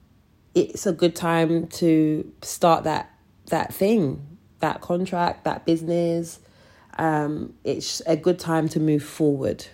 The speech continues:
basically. So I'm super happy about that. Um, hopefully we can get some, uh, clarity for the rest of the year, 'cause I don't know about you, it has been a little bit, um,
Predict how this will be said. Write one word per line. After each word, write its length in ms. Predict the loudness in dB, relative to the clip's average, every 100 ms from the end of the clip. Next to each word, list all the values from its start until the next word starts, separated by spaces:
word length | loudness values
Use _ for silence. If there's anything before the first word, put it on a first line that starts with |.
| -8
basically. 720 | -6 -6 -8 -10 -8 -10 -10 -14 -20 -20
So 180 | -2 4
I'm 140 | 4 4
super 300 | 0 0 2
happy 260 | 0 2
about 300 | 2 0 0
that. 260 | 0 -2 -4 -10
Um, 220 | -2 0 2
hopefully 400 | 0 0 0 0
we 140 | 0
can 180 | -2 -4
get 300 | -2 -2 -4
some, 580 | -4 -2 -2 -2 -6 -10 -18 -20 -20 _ _
uh, 140 | -4 -4
clarity 640 | -6 -4 -4 -4 -4 -2 -2
for 180 | -2
the 160 | 0 0
rest 240 | -2 -2
of 120 | -6 -2
the 80 |
year, 200 | 2 2
'cause 240 | 2 -4 -6 -18 -20 -8 -2
I 80 |
don't 120 | 4 4
know 120 | 4
about 260 | 4 2
you, 240 | 2 6 6
it 140 | 4
has 420 | 2 0 0 -10 -2
been 180 | 4 6
a 60 | 6
little 360 | 4 2 -4
bit, 380 | 2 4 4 2
um, 520 | -4 -2 -2 -2 -4